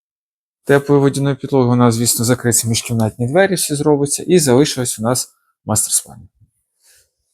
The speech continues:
Мастер-спальня йде зі своїм санвузлом і зі своєю гардеробною, з двома вікнами. Тут ще кондиціонер буде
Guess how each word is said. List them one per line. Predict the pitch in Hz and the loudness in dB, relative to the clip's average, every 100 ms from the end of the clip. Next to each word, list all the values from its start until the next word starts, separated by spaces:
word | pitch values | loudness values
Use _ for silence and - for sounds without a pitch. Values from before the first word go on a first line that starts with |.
| _ | _
Мастер-спальня | 107 104 - - - 190 196 185 165 - - | -2 0 0 0 0 2 2 2 0 -4 -8
йде | 113 120 123 - - - | 0 2 0 -4 -16 -14
зі | 107 117 | -4 -2
своїм | - - 110 107 | -2 -2 -4 -4
санвузлом | - 113 131 156 196 202 - _ _ _ - | -2 -2 -2 -2 -2 -4 -12 _ _ _ -4
і | 147 160 - | -2 -2 -8
зі | 127 113 | -10 -6
своєю | - 101 110 123 110 104 | -4 -2 0 0 0 -6
гардеробною, | 110 107 92 87 87 87 - _ _ - - - | -10 -10 -10 -10 -10 -14 -16 _ _ -16 -12 -6
з | - | 0
двома | 110 135 | 2 2
вікнами. | 113 92 95 - 95 - _ _ _ _ _ _ _ _ _ _ - | 0 -4 -10 -12 -14 -16 _ _ _ _ _ _ _ _ _ _ -8
Тут | - | -4
ще | - | -4
кондиціонер | - 104 110 147 180 208 | -4 -2 0 0 0 -2
буде | 190 175 170 156 | 0 0 0 -2